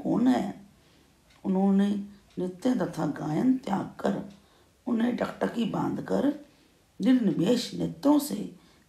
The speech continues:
देखना प्रारंभ कर दिया। सभी गंधर्व कन्याएं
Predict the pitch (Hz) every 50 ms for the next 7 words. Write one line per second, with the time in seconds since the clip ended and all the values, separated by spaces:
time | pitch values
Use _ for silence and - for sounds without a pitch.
0 | _ 220 180 170 - - 175 196 240 254 262 262 - - - - - - 185 208
1 | 285 - - 202 185 170 175 220 269 262 254 175 151 - - - - _ _ _
2 | _ _ _ _ _ _ _ _ _ _ _ _ _ _ _ _ _ _ _ _
3 | _ - - - 220 180 170 247 285 277 - - 160 156 151 165 180 240 262 -
4 | - - 151 143 139 139 143 151 160 156 151 143